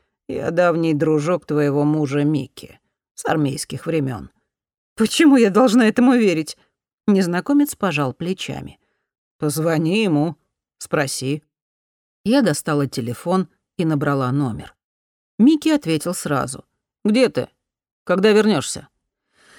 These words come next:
«Думаю, дня через два», сказала я. «Слушай, милый, ставлю тебя на громкую связь. Тут напротив меня сидит человек размером с небольшую гору.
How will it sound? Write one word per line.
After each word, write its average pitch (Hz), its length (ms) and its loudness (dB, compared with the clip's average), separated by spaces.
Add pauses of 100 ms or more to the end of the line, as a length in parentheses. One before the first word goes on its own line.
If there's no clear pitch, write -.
(340)
«Думаю, 220 520 4
дня 220 340 4
через 226 300 0
два», 185 400 0 (200)
сказала 139 480 -2
я. 123 300 -8 (720)
«Слушай, 220 600 -2
милый, 196 580 2 (120)
ставлю 254 400 0
тебя 220 260 2
на 220 100 4
громкую 220 400 2
связь. 180 500 -4 (560)
Тут 247 160 2
напротив 233 460 2
меня 233 260 4
сидит 208 320 -2
человек 233 480 2
размером 220 460 4
с - 100 -4
небольшую 226 540 2
гору. 180 440 2